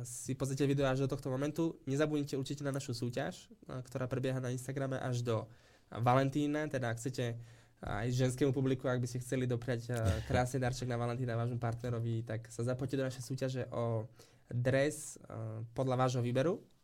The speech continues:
Speaker 1: Takže budeme veľmi radi. Eh, podmienky súťaže sú veľmi jednoduché, veľmi rýchle, takže určite to pochopíte. Veľmi pekne vám ďakujeme za, eh, vypočutie, za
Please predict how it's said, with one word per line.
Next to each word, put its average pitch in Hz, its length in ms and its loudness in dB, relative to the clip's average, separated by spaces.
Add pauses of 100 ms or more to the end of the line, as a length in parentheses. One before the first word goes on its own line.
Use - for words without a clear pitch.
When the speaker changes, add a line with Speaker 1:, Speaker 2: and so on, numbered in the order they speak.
(460)
Speaker 1:
Takže 117 400 0
budeme 127 240 0
veľmi 123 240 0
radi. 131 320 0 (400)
Eh, 113 160 -6
podmienky 120 480 -2
súťaže 120 320 -2
sú 117 160 -2
veľmi 143 320 4
jednoduché, 131 560 0
veľmi 127 240 0
rýchle, 123 320 -2
takže 113 400 -2
určite - 320 -8
to - 0 -
pochopíte. 135 640 -2 (560)
Veľmi 131 160 6
pekne 135 280 -2
vám 127 60 0
ďakujeme 127 800 -2
za, 110 440 -4
eh, - 600 -12
vypočutie, 139 720 0
za 120 240 -4